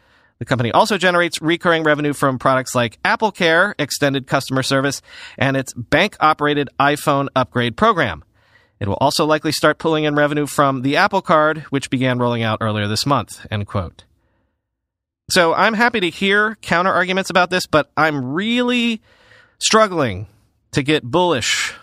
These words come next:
on this Apple T V Plus. Put me in the same camp as James McLeod,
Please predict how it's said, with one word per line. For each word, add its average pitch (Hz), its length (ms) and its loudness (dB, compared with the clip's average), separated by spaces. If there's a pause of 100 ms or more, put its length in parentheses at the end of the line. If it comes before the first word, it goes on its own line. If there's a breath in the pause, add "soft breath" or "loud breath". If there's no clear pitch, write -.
(180)
on 117 180 0
this 113 240 -4
Apple 123 220 0
T 120 180 -4
V 110 140 -2
Plus. - 580 -4 (760)
Put - 200 -2
me 127 180 -2
in 123 120 -2
the 120 80 -2
same 131 240 -2
camp 131 280 -2
as 135 360 -2
James 139 320 -2
McLeod, 185 560 2